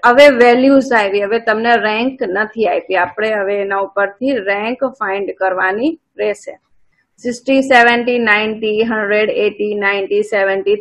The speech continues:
થર્ટી. નીચે હવે જો X માં ninety two times, બે વખત આવ્યું છે, એટલે હવે આમાં repeatation થાય છે, Seventy two times આવ્યું છે. બરાબર?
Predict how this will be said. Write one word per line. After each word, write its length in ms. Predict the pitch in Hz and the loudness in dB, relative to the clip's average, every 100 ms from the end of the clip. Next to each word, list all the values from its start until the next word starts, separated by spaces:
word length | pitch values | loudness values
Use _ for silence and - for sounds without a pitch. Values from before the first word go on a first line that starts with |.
| 247 | 0
થર્ટી. 340 | 240 233 170 - _ _ _ - | 0 0 -10 -12 _ _ _ -4
નીચે 340 | 233 247 247 240 - | -2 -2 -4 -8 2
હવે 180 | 220 240 240 | 4 4 4
જો 180 | 247 - 233 | 2 4 2
X 180 | 240 - 254 | 2 -2 2
માં 260 | 226 233 262 - _ _ _ | 4 4 0 -10 _ _ _
ninety 560 | 220 226 240 262 277 294 302 - | 0 2 4 4 2 0 0 0
two 120 | 262 262 | 0 4
times, 400 | 240 214 196 - 214 233 | 2 2 -2 -8 2 8
બે 100 | 262 247 | 8 8
વખત 420 | 247 269 233 220 214 | 4 2 2 2 2
આવ્યું 280 | 208 202 202 | 2 -2 -4
છે, 120 | 180 - _ _ _ - | -8 -10 _ _ _ -6
એટલે 220 | 196 226 220 | 0 4 4
હવે 180 | 208 233 | 4 4
આમાં 260 | 208 240 294 262 | 4 4 4 4
repeatation 760 | 262 285 285 269 269 254 208 202 | 2 0 6 6 6 0 -2 -2
થાય 180 | 196 180 170 | 0 0 -4
છે, 100 | 156 _ _ _ _ 233 | -12 _ _ _ _ 2
Seventy 640 | 233 254 262 269 277 294 311 - _ _ 262 | 4 4 2 0 0 0 -4 -12 _ _ 0
two 100 | 269 269 | 2 4
times 360 | 247 240 240 220 | 2 2 0 0
આવ્યું 380 | 185 180 180 - | 2 0 -4 -8
છે. 120 | 170 - _ _ | -12 -14 _ _
બરાબર? 460 | 202 214 214 226 | -4 0 0 2